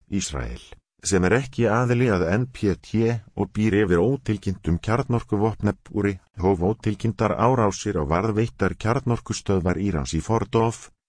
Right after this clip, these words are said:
Natanz og Esfahan þann þrettánda júní tvö þúsund tuttugu og fimm, eins og staðfest er að mati I A E A. Neitun Ísraels að ganga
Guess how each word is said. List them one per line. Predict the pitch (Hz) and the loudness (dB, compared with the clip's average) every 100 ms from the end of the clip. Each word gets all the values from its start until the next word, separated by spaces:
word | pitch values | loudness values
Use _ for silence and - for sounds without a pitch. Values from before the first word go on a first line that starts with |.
| - | -2
Natanz | 107 127 - 104 101 - - | 0 0 -2 -2 -2 -6 -2
og | 101 | 0
Esfahan | 107 - - 110 110 101 | 0 -2 -4 0 0 0
þann | 87 - | -2 2
þrettánda | 107 107 - 98 82 | 0 0 -2 0 0
júní | 76 101 117 110 | 0 2 2 0
tvö | - 143 156 | 0 0 0
þúsund | 117 - 71 - | -2 -4 -6 -6
tuttugu | - 107 - 78 | -4 -4 -2 -4
og | 73 | -2
fimm, | - 113 127 123 _ - | 0 0 0 -4 _ -4
eins | 104 98 | -2 0
og | 80 71 | -2 -4
staðfest | - 82 104 - 113 - 107 | -2 0 0 0 -4 -2 -2
er | 101 92 | 0 2
að | 92 | 2
mati | 110 - 101 95 123 | 0 -2 0 2 4
I | 104 | 4
A | 101 | 2
E | 80 64 | -2 -6
A. | 64 _ _ _ _ - | -10 _ _ _ _ 0
Neitun | 85 104 120 - 110 | 4 4 2 0 0
Ísraels | 127 113 110 107 101 - | 0 -2 0 2 2 0
að | 80 67 | -4 -4
ganga | - 95 101 | 0 0 2